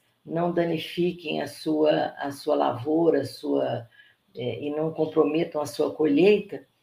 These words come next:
né? Então, eles mantêm a vegetação nativa pra ficar como uma reserva de alimento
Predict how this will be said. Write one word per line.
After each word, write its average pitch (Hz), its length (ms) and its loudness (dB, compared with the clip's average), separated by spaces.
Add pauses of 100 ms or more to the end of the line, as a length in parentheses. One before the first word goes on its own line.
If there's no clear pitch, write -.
(500)
né? 147 260 -8 (340)
Então, 156 680 2
eles 165 200 0
mantêm 160 460 0
a 160 40 -2
vegetação 160 520 -4
nativa 156 540 -2
pra 185 300 -4
ficar 156 440 -2
como 180 200 2
uma 175 140 0
reserva 160 840 2 (280)
de 156 160 2
alimento 165 840 2